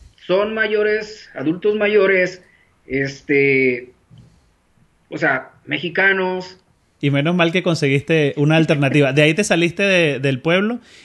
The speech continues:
Speaker 2: y te viniste hacia Calgary.
Speaker 1: Sí, me vine a Calgary y, bueno, me vine a vivir aquí, pero trabajaba en Esri.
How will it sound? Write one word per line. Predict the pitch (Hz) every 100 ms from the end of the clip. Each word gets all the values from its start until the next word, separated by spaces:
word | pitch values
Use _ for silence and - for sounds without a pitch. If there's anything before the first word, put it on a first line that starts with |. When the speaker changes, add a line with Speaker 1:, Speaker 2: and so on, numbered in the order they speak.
| -
Speaker 2:
y |
te | 147
viniste | 147 156 185
hacia | 180
Calgary. | 202 156 120 107 - _ _ _ _ _ _ _
Speaker 1:
Sí, | 185
me | 190
vine | 196
a | 220
Calgary | 214 208 226 226 233 226 _ _ -
y, | 165 180 190 190 190 185 185
bueno, | 156 156 139 - - - -
me | 156
vine | 175 226
a |
vivir | 233 196
aquí, | 208 208 226
pero | 208 170
trabajaba | 156 139 156 160
en | 160
Esri. | 175 190 151 143